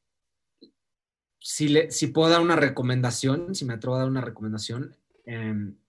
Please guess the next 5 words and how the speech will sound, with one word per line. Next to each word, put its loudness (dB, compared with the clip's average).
se 2
vuelve 6
más 4
fácil 0
todo 4